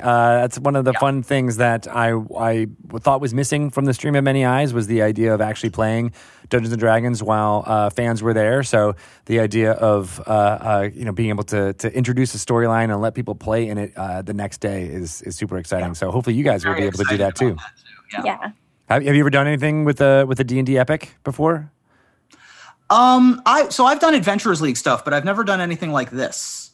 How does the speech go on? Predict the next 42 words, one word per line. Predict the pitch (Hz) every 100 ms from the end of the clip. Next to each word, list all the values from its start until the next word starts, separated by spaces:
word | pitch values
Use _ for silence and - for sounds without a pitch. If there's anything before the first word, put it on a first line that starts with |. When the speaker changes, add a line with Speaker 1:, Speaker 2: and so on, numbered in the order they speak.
| -
Speaker 2:
which | 131 127
is | 139 123 -
taking | 147 143 135
part, | - 139 135 - _ 135 - -
I |
mean, | 131 123 117
anything | 175 160 156 139 127 135
i-, | 123 -
having | - 147 127
to | 127
do | 123 127
with | 123 120
a | 110
launch | 101 120 170 -
of | 104
an | 101
event, | 87 85 85
of | _
course. | - 92 - - - - -
Um, | - 123 113 110 110 110 _ _ _ _ -
and, | 135 127 123 123 120 117 -
uh, | 131 123 120 120 117 - _ _ -
as, | 175 165 147 -
as, | 170 170 143 -
you | 170
know, | 139 127
as | 160 147
is | 151 139
the |
Dungeon | 143 143 135
Master's | 135 120 113
curse, | - 202 143 - -
I | 139
actually | 143 143 139
don't | 131 127
get | 127
to | 101
play | - 151 165
that | 92 87
much. | 76 - - _ -
Speaker 1:
Right. | 117
Speaker 2:
So, | - 76 - 135 - 127 123 120